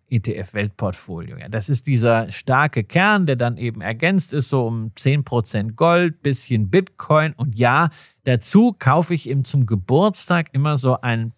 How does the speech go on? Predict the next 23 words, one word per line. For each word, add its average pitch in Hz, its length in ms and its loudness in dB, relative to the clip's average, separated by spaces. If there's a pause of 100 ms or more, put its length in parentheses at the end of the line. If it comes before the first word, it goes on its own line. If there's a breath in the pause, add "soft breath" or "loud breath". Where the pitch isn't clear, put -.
paar 127 420 0
Aktien 147 560 -2
für 123 160 -2
kleines 123 560 -2
Geld, 123 320 -2
die 127 80 -6
gerade 143 460 2 (680 loud breath)
irgendwie 165 540 6
in 131 220 4
seinem 120 300 2
Leben 131 360 2
für 120 220 0
ihn 120 420 -2
wichtig 120 640 2
waren. 82 320 -10
Ja, 113 300 0
also 123 480 0
nicht 170 320 6
unbedingt 165 500 -2
als 131 160 -4
Investment, 156 640 0
sondern 139 400 -2
primär 120 600 2